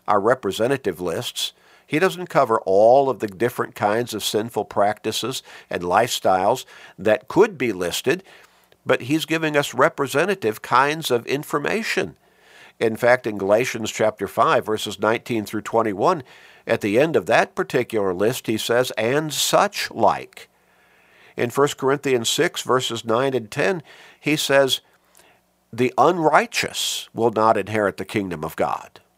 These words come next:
All the unrighteous. And then he goes through a representative list. And in that list, he includes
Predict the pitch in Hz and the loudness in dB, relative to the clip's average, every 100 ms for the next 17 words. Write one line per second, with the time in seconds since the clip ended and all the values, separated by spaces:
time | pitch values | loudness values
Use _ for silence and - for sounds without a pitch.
0 | _ _ _ _ - 151 269 233 143 87 | _ _ _ _ 0 2 2 0 -2 -2
1 | 78 64 - - - - _ _ _ - | -4 -6 -8 -12 -12 -14 _ _ _ 0
2 | 120 139 190 113 120 - - 95 101 156 | 2 2 2 4 4 0 -2 0 0 -2
3 | - 110 92 92 113 104 98 110 147 139 | -4 -2 0 0 0 -2 -2 -2 -4 -4
4 | 185 - 131 - - _ _ _ _ _ | -2 -2 -4 -8 -14 _ _ _ _ _
5 | _ _ _ - 117 117 107 98 - 127 | _ _ _ 0 0 0 -4 -10 0 0
6 | 143 104 - 98 117 151 117 113 113 127 | 2 0 0 0 0 -2 -2 0 0 -2
7 | 107 107 147 | -2 0 -2